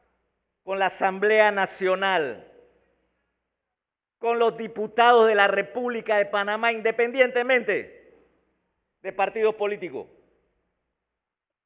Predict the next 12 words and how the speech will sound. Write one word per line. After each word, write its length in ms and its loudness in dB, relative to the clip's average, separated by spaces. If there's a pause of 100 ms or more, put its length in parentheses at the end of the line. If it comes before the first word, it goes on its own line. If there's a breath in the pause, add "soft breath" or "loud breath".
(920)
y 80 -12
unimos 340 -4
fuerza 360 -4
con 120 -8
el 80 -8
Ejecutivo. 600 -8 (3250)
Y 80 -12
hoy 100 -4
se 160 -8
firma 380 -6
un 120 -6
acuerdo, 640 -6